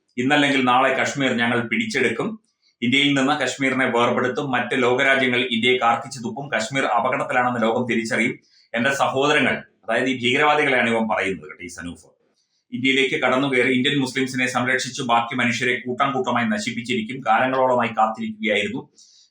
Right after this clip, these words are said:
വിശുദ്ധ യുദ്ധത്തിന് വേണ്ടി ഞങ്ങളെ ഇന്ത്യൻ ആർമി കൊന്നെന്നിരിക്കും. സ്ലീപ്പർ സെൽസിനെ നിങ്ങൾക്ക് കൊല്ലാൻ കഴിയൂ.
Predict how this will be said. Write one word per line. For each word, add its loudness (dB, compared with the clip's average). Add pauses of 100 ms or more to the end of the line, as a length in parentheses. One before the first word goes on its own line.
വിശുദ്ധ 0
യുദ്ധത്തിന് -2
വേണ്ടി -2 (140)
ഞങ്ങളെ 0
ഇന്ത്യൻ 0
ആർമി 2
കൊന്നെന്നിരിക്കും. -2
സ്ലീപ്പർ -2
സെൽസിനെ -4
നിങ്ങൾക്ക് -4
കൊല്ലാൻ 0
കഴിയൂ. -2